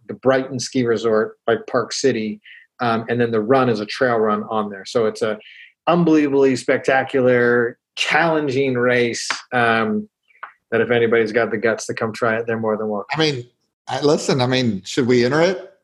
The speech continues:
Speaker 2: I could, I bet I could get my, I mean, I don't know. It could be fun, something to go. I would do the half. I've
Speaker 1: You
Speaker 2: never done a full, though, but I would
Speaker 1: I'll
Speaker 2: do the half.
Speaker 1: I'll tell you what, I, I will let you race it for free, and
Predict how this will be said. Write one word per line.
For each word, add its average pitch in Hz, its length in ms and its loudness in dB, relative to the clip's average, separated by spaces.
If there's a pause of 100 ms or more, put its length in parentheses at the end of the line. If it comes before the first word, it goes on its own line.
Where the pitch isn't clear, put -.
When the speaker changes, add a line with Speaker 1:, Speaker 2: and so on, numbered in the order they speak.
(400)
Speaker 2:
I 143 140 -4
could, 254 120 -6
I 143 140 -2
bet 175 160 0
I 147 80 2
could 127 160 -8
get 131 160 0
my, 127 120 0
I 123 140 -6
mean, 110 360 -2 (1300)
I 101 120 -2
don't 151 100 -2
know. 127 260 -4
It 135 100 -12
could 160 120 0
be 160 80 4
fun, 170 380 0
something 151 340 -2
to 135 80 -6
go. 165 300 0
I 196 100 2
would 240 140 0
do 233 100 -2
the 190 100 0
half. 156 600 -6 (460)
I've 151 80 0
Speaker 1:
You 208 60 4
Speaker 2:
never 208 160 0
done 233 160 0
a 226 60 0
full, 240 300 2
though, 120 440 -2 (120)
but 143 80 -2
I 147 80 2
would 170 120 -2
Speaker 1:
I'll 170 60 -6
Speaker 2:
do 175 60 -12
the 170 80 -4
half. 135 380 -8 (180)
Speaker 1:
I'll 156 100 0
tell 196 160 4
you 185 180 4
what, 170 400 4
I, 147 260 -2
I 160 120 2
will 185 160 0
let 165 220 0
you 190 120 0
race 202 280 2
it 196 100 -6
for 175 120 -8
free, 202 400 0
and 156 160 -6